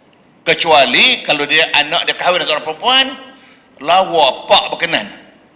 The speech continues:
"Mat, hang cerai bini Ahmad, aku nak." Pak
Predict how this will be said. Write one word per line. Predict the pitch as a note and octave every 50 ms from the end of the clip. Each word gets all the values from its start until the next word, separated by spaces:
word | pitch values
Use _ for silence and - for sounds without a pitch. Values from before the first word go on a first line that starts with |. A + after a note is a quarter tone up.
| _ _ _ _ _ _ _ _ _ _ _ _ _ _ _ _ _ - C3+
"Mat, | D3+ E3+ D#3+
hang | - C#3+ C#3 B2+ -
cerai | - - D3 C3+
bini | C3 C#3 C#3 C#3+
Ahmad, | C#3 C#3 D3 C#3+ - -
aku | - C3
nak." | C3 C3+ - - - - - - - - - - _ _ _ _ _ _ _ _ _ _ - _ _ _ _ _ _ _ _ _ _ _ _ _ _ _ - -
Pak | A#3 F#3+